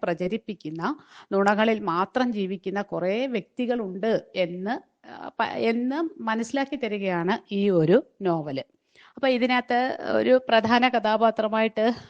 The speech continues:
ഇതില്, ആ, ഒരു രവിശങ്കർ എന്ന് പറയുന്ന,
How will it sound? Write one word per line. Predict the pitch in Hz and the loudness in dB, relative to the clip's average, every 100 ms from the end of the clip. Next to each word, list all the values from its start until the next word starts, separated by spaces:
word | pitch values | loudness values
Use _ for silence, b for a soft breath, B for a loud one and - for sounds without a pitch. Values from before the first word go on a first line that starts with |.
| 226 | -10
ഇതില്, | 190 214 220 214 - | -4 0 2 0 -2
ആ, | 202 190 196 - | -2 2 2 2
ഒരു | 208 208 208 202 - | 4 4 4 2 0
രവിശങ്കർ | 208 202 196 220 190 220 226 | 0 2 0 2 0 2 -2
എന്ന് | 226 208 | -2 -2
പറയുന്ന, | 190 185 190 233 | -2 -4 -2 -4